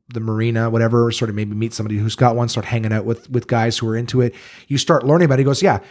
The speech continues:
if you are interested and you immerse yourself in something that you want, then yeah." He goes, "Probably someday, yeah, someone's selling one, you get a good deal. Yeah, probably someday you're gonna own a boat." And he goes, "That's, that's what it is, is that if you want something, immerse yourself in it."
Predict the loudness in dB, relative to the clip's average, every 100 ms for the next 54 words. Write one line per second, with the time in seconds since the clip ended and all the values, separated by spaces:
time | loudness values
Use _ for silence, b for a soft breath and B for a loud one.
0 | B -10 -2 0 2 2 0 0 0 -2
1 | 0 0 0 -2 -2 -2 -2 -4 -2 -2
2 | -2 -4 -6 -6 -6 -2 0 -2 -2 -4
3 | 0 0 0 -2 -2 0 0 0 0 2
4 | 2 0 -4 -6 -2 -2 0 0 0 0
5 | 0 0 0 0 0 -2 -2 _ -10 -6
6 | 0 0 0 0 0 0 -4 -4 0 -2
7 | -2 b b b b b 0 0 2 0
8 | 2 -4 -4 -2 -2 -2 -2 -2 0 2
9 | 2 0 -6 -6 -4 -2 0 0 -2 0
10 | -2 -2 -4 -4 -6 -10 -4 -2 0 0
11 | -2 -2 -4 -6 -8 -8